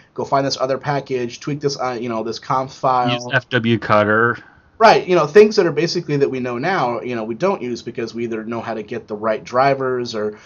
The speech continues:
Speaker 1: you know, we know how to use the proprietary driver tools to say, "Go get the nvidia drivers are, you know, built in," versus going out manually and trying to find them from some P P A somewhere or something. So I, I really like this point 'cause his, I, his, this thing was, was, you know what, I,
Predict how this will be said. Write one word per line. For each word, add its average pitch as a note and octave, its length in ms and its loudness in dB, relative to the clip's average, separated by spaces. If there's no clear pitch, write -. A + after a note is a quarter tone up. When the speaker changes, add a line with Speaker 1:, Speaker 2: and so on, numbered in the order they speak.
Speaker 1:
you A#2 80 -8
know, A2+ 80 -4
we A#2 100 -4
know C3+ 120 0
how C3+ 140 0
to A#2+ 80 -4
use B2+ 300 -2
the D3 80 -12
proprietary C#3 580 -2
driver B2+ 380 -2
tools C3 480 -4
to A#2 80 -14
say, C#3+ 300 -2
"Go B2+ 160 -2
get C#3 260 -2
the B2 160 -4
nvidia B2 500 -4
drivers A#2+ 520 -4
are, A2 200 -4
you A#2 120 -8
know, G#2+ 260 -6
built C#3+ 280 2
in," C3+ 360 2
versus B2 380 -4
going B2+ 300 -4
out A#2+ 200 -2
manually A#2+ 460 -6
and A2+ 100 -8
trying A2+ 240 -6
to G#2+ 80 -8
find A2+ 300 -6
them G#2+ 100 -8
from G#2+ 200 -12
some G#2 220 -8
P G#2+ 160 -14
P G2+ 280 -10
A - 20 -4
somewhere G2+ 340 -12
or G2 60 -14
something. F#2+ 420 -14
So E3 380 4
I, - 240 2
I D3 60 6
really F#3+ 260 8
like D3 320 4
this C#3+ 140 -4
point F#3+ 360 -2
'cause C3 120 -2
his, C3 100 -4
I, B2+ 200 -4
his, D3 260 -2
this C#3+ 200 0
thing F3 260 -2
was, A#2 240 -2
was, A2 160 -8
you C3 80 -4
know C#3 80 -2
what, C#3+ 220 2
I, C3 160 0